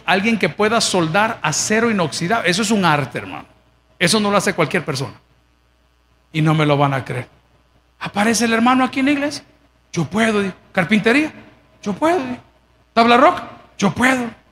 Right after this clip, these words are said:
"¿Salir conmigo?". "También", me dijo. <laughs> Ah, porque el hombre es multifacético. Pues andaban buscando a alguien que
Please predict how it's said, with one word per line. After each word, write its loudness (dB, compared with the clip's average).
"¿Salir 4
conmigo?". 4
"También", 2
me -2
dijo. -16
<laughs> 4
Ah, 2
porque 0
el 2
hombre 4
es 6
multifacético. 0
Pues -2
andaban 2
buscando 0
a 6
alguien 0
que -6